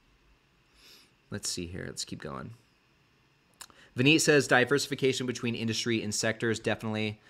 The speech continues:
Um, oh, Matt says, "This is cool. I wrote my sisters a note what to do with all my investments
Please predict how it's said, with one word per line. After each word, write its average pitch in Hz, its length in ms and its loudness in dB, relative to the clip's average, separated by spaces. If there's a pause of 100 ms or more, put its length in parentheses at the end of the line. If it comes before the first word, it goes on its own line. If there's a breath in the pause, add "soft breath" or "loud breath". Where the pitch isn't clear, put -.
(280 soft breath)
Um, 104 640 -2
oh, 131 160 6
Matt 127 260 6
says, 120 280 0
"This 127 100 -6
is 131 80 -6
cool. 110 340 0
I 123 100 2
wrote 143 180 4
my 147 100 2
sisters 131 400 0
a 117 60 2
note 113 220 4
what 120 260 2
to - 80 -6
do 131 120 2
with 123 140 4
all 110 160 -2
my 113 140 2
investments 120 720 -2